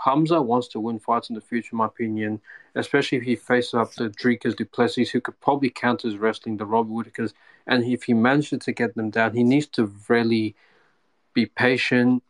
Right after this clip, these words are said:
punch, punch, time, process. Don't overload the cardio, because wrestling takes a toll on the body. And we even saw that with the Kevin Holland fight, despite how well he did in that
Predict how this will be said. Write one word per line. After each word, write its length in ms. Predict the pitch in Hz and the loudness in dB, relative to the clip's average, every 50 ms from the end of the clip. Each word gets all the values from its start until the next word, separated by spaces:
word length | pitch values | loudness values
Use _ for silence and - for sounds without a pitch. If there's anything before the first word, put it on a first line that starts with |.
| _ _ | _ _
punch, 360 | - - 117 120 123 - - - | 0 0 2 2 0 -2 -4 -4
punch, 320 | - 123 123 123 120 117 - | -2 0 0 0 0 -2 -6
time, 340 | - - 123 120 120 113 - _ | -6 -2 -2 -2 -2 -2 -6 _
process. 580 | - 113 101 - - - 123 120 120 117 - - _ - _ _ _ _ _ | -4 -4 -4 -4 -2 0 0 0 0 -2 -6 -14 _ -20 _ _ _ _ _
Don't 340 | 123 123 127 139 135 127 - _ _ _ _ _ _ _ _ _ _ _ | 2 2 4 2 0 -2 -6 _ _ _ _ _ _ _ _ _ _ _
overload 460 | 135 135 135 120 127 123 123 120 110 | 2 2 2 2 2 2 2 0 0
the 80 | 107 107 | -4 -8
cardio, 420 | - - - 123 120 117 117 110 | -12 -6 -2 -2 0 0 -2 -6
because 320 | - - - 143 123 110 104 | -8 -8 -6 -4 -4 -4 -2
wrestling 520 | 101 110 131 156 151 - - 143 127 117 | 0 0 0 0 0 0 -2 -4 -4 -4
takes 260 | - - 117 117 - | -2 -4 -4 -4 -4
a 60 | 127 | -10
toll 320 | - - - 120 117 117 110 | -10 -4 0 0 2 2 0
on 120 | 107 104 | -2 -4
the 60 | 98 | -8
body. 400 | 95 - - 110 110 104 104 104 | -6 -2 0 0 0 0 -4 -4
And 260 | 110 120 120 117 113 113 | -2 -2 -2 -2 -2 0
we 140 | 120 131 | 2 2
even 220 | 139 147 147 143 135 | 4 4 4 2 2
saw 200 | - - 135 127 | 2 2 2 2
that 120 | 123 123 | 2 2
with 100 | 110 110 | 0 0
the 80 | 101 101 | -2 -2
Kevin 300 | - - 127 - 107 107 - | -2 0 0 0 -2 -2 0
Holland 320 | - 131 156 165 143 - | 2 2 4 2 0 0
fight, 200 | - - 104 101 | 0 -2 -2 -2
despite 360 | 104 110 - - 135 123 123 - - - - | -4 -12 -4 0 0 0 0 -2 -4 -2 0
how 160 | 139 139 147 | 2 2 4
well 220 | 147 139 139 135 131 | 4 2 2 0 0
he 100 | 127 120 | -2 -4
did 200 | 113 131 120 - | -4 -6 -6 -6
in 120 | 117 110 | -4 -2
that 200 | 117 113 104 - | 0 0 -2 -2